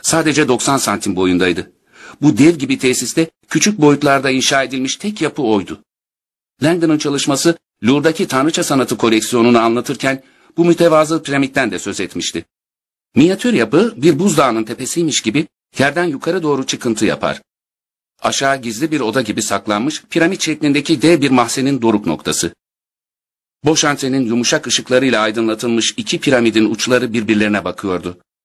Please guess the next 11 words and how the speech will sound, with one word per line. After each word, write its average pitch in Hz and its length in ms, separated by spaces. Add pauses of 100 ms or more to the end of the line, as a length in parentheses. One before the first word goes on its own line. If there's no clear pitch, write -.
(320)
Gövdeleri 151 480
kusursuz 127 500
bir 107 80
şekilde 101 360
yerleştirilmişti. 90 840 (580)
Uçları 156 380
neredeyse 185 480
birbirine 139 400
değiyordu. 85 520 (920)
Kadeh 120 340
yukarıda, 104 600